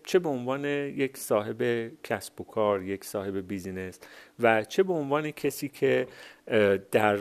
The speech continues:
نقشی مرتبط با بیزینس ها داره کار می‌کنه، مثلاً ممکنه شما <clears throat> بازاریاب باشید برای یک برند یا بیزینس، یا در تیم توسعه محصول، توسعه خدمات یا طراحی سرویس یا،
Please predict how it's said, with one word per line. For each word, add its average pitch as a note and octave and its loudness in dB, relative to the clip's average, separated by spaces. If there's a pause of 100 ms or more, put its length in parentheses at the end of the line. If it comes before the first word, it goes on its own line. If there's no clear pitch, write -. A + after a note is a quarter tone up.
(260)
نقشی C#3+ 0
مرتبط B2 -2
با B2+ 0
بیزینس G#2 -6
ها B2 -4
داره G#2+ -2
کار A2+ 2
می‌کنه، F#2+ -8
مثلاً G#2 -8
ممکنه A2 -8
شما A#2 -8 (440)
<clears throat> B2 -10
بازاریاب A#2 6
باشید A#2+ -6
برای A2+ 2
یک G#2+ -2
برند G#2 0
یا G#2 0
بیزینس، G2+ -8
یا G2 -4 (380)
در G#2 4
تیم D3 -2
توسعه B2 2
محصول، A2+ 2
توسعه G#2+ 0 (400)
خدمات G2+ 2
یا A#2 4
طراحی G#2+ 0
سرویس G2+ 0 (420)
یا، A2+ 8